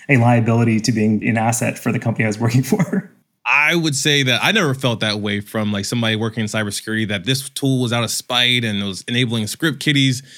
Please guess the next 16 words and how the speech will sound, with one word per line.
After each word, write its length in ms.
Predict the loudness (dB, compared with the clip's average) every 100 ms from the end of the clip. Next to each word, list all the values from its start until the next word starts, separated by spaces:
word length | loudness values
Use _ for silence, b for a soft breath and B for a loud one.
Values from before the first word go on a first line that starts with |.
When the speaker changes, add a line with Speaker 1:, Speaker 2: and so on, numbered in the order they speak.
| B _
Speaker 2:
But 120 | 0
there 140 | 2 2
was 480 | 2 2 2 2
one 400 | -2 -2 0 0 0
beef 480 | 0 0 0 -4 -6
I 100 | -4
had 400 | -2 -2 -2 -4
with 380 | -8 -8 -8 -10
Metasploit 580 | -10 -10 -10 -12 -10 -10
H 220 | -10 -10
G, 180 | -6 -6
and 120 | -6
the, 60 | -8 -2
that 240 | 0 0
beef 300 | 2 0 0
was 360 | -2 0 -2